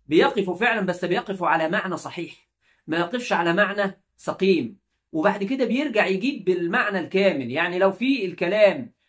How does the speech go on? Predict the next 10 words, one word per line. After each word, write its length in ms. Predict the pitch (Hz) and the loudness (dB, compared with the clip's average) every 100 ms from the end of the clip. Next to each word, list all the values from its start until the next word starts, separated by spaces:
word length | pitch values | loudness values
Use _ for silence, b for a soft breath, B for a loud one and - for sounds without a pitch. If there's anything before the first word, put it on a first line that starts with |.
| _ | _
هو 180 | 180 208 | 2 4
من 180 | 180 175 | 2 0
كلام 540 | 175 202 196 160 139 | 2 4 4 0 -6
رب 240 | 151 185 175 | -4 -2 -2
العزة 320 | 165 190 190 | -4 -4 -6
سبحانه، 280 | - 180 190 | -6 -4 -2
بيرجع 340 | 156 180 165 | -2 -2 -2
يجيب 260 | 143 147 165 | -4 -6 -6
من 80 | 151 | -4
الأول 440 | 160 170 165 165 | -2 -4 -6 -12